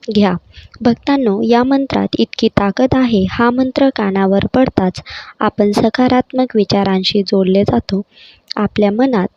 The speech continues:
कामाबद्दल नवीन ऊर्जा निर्माण होते. कामाबद्दल नवीन कल्पना आहे, त्या सुचू लागतात. काम करण्याची इच्छा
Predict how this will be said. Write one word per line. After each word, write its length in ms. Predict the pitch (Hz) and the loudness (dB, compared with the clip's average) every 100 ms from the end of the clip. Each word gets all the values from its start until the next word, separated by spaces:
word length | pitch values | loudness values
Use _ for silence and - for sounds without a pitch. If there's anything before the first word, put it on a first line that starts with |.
| - | -2
कामाबद्दल 840 | 240 233 269 240 208 196 190 220 | 0 2 2 0 0 0 0 0
नवीन 320 | 226 220 240 247 | 0 2 2 2
ऊर्जा 360 | 247 240 254 | 0 2 0
निर्माण 440 | 247 202 190 185 202 | 2 0 0 -2 0
होते. 340 | 226 - 190 - - - - _ _ _ | 0 0 -2 -4 -18 -20 -20 _ _ _
कामाबद्दल 760 | 214 202 202 190 196 - 202 196 | -6 -2 0 0 -2 0 0 2
नवीन 220 | 202 202 202 | 2 0 0
कल्पना 520 | 214 214 269 262 254 | 0 0 0 0 2
आहे, 280 | 214 190 190 226 _ _ _ | 2 2 0 -4 _ _ _
त्या 120 | 269 262 | -2 0
सुचू 360 | 247 226 285 | 0 -2 2
लागतात. 440 | 285 233 - 196 190 - _ _ - | 2 0 -2 -4 -2 -8 _ _ -8
काम 220 | - 247 254 | -2 0 0
करण्याची 680 | - 247 262 277 - 202 202 | 0 2 2 0 0 0 0
इच्छा 340 | 220 - 247 | -2 -2 0